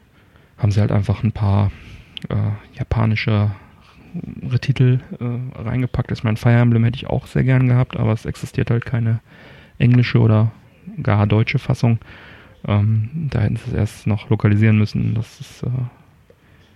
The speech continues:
nicht realistisch, dass sie es tun, auch wenn's cool gewesen wäre. Mystical Ninja hätte ich auch sicherlich gerne gehabt, aber, äh, glaub, kann man mit leben mit den Unterschieden. Und zur Not kann man sich ja auch das japanische Ding holen. Das sollte ja hier auch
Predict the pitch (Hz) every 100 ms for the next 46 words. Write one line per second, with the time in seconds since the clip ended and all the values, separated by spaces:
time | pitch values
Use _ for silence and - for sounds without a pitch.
0 | _ _ _ _ _ _ 120 107 - 95
1 | 101 - - 117 - - 127 113 113 113
2 | 113 - - 104 101 110 107 110 110 -
3 | - _ - - - - - 110 - -
4 | 110 113 110 101 120 - - 110 - 113
5 | 110 - 107 107 104 110 - - - -
6 | - - - 110 107 110 131 123 123 117
7 | _ _ - - _ _ _ _ - _
8 | 113 110 - 113 113 104 101 98 104 101
9 | 98 - - 117 - 113 - 107 110 107
10 | - 110 110 110 110 113 - 120 - 123
11 | 113 113 117 113 117 117 110 110 - -
12 | 120 113 - 104 -